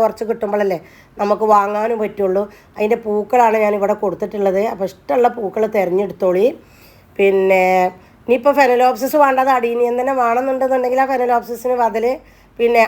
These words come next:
അഡീനിയം അങ്ങനെ വേറെ ആയിട്ട് സെപ്പറേറ്റ് ആയിട്ട് നിങ്ങൾ വാ-, വേറെ വാങ്ങിച്ചോളൂ ട്ടോ. അങ്ങനെ കോംബോ, കോംബോ ആവുമ്പോൾ ഈ ഫെനലോപ്സിസും കൂടി അടക്കാണ്. അഞ്ച് അഡീനിയും ഒരു ഫെനലോപ്സിസും ട്ടോ. അപ്പം എൻ്റെ വീഡിയോ നിങ്ങൾക്ക് ഇഷ്ടപ്പെട്ടിട്ടുണ്ടാവുമെന്ന് കരുതണു. ഇഷ്ടപ്പെട്ട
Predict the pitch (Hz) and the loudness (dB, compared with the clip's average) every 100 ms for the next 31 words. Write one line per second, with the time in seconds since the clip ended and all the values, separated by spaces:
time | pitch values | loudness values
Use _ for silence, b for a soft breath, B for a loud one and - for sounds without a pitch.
0 | 226 220 226 233 240 226 233 226 214 226 | 2 0 4 4 4 2 0 2 2 2
1 | 226 240 233 208 226 214 233 220 247 240 | -2 -4 -8 -8 -6 -4 -4 -4 0 2
2 | 220 196 208 202 208 190 180 175 190 180 | 2 0 0 0 2 2 0 -2 -4 -4
3 | 180 185 208 214 208 214 254 285 226 - | -4 -4 -4 -4 -2 0 2 2 2 -2
4 | 240 214 240 269 240 233 233 277 403 b | -4 -2 0 2 2 2 -2 -4 -4 b
5 | b b 262 254 220 208 208 208 214 214 | b b -8 0 0 2 2 0 -8 -6
6 | 214 220 208 185 - 196 180 185 185 226 | -4 0 0 -2 -2 -2 0 -2 0 0
7 | 190 190 196 208 277 B B B 208 240 | 0 -2 0 0 -2 B B B -4 -2
8 | 240 180 170 170 - 170 - 180 214 165 | 0 -2 -2 -4 -6 -12 -6 -4 -2 -4
9 | 139 b b b - - 214 233 214 208 | -6 b b b -14 -4 0 0 0 0
10 | 214 269 254 220 214 226 208 190 196 208 | 2 2 2 2 -2 -2 -2 -2 -4 -2
11 | 196 185 185 190 185 180 185 202 294 - | 0 2 2 0 0 0 0 0 0 -4
12 | b _ _ _ _ _ _ _ _ _ | b _ _ _ _ _ _ _ _ _
13 | _ _ _ - B B B B - 202 | _ _ _ -20 B B B B -8 -2
14 | 196 202 - | 2 2 2